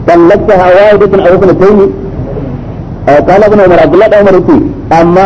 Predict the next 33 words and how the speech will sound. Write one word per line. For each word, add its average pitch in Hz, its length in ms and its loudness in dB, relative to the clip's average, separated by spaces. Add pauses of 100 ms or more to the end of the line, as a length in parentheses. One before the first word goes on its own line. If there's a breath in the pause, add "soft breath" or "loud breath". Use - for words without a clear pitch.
anta 214 300 0
tallaqtaha 185 720 2
wahidatan 196 580 2
aw 170 160 0
ithnatayn, 175 500 2 (380)
fa 151 120 0
inna 196 260 2
Rasulullah 180 300 2
sallallahu 180 240 0
alaihi - 0 -
wasallam - 0 -
amarni 185 420 2
an 202 200 0
uraji'aha 185 800 0 (160)
thumma 196 300 0
umsikuha." - 500 -2 (460)
Yace 170 260 2
lalle 208 300 2
kam 190 200 0 (340)
ka 175 140 0
sake 214 240 0
ta 196 200 2
saki 185 260 -2
ɗaya 190 200 2
ne 170 120 2
ko 277 160 0
biyu. 247 260 2 (440)
Fa - 140 0
inna 214 280 2
Rasulullah 190 580 2
sallallahu 170 540 2
alaihi 160 320 2
wasallam, 185 380 2